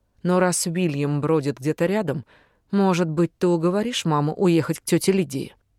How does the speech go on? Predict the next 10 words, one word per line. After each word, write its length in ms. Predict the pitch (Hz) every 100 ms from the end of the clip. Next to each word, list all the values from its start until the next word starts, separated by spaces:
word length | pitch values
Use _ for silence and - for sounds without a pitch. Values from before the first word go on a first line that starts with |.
| _ _ _ _ _ _ _ -
Митчелл 520 | 170 180 - - 170
стиснул 540 | - - 165 - 165 156
шляпу 380 | 165 156 -
с 80 | 143
такой 260 | 160 - 156
силой, 400 | - 202 156 117
что 280 | - - 180
смял 380 | - 185 190
поношенные 640 | 185 175 156 147 160 151 151
поля. 420 | 151 143 127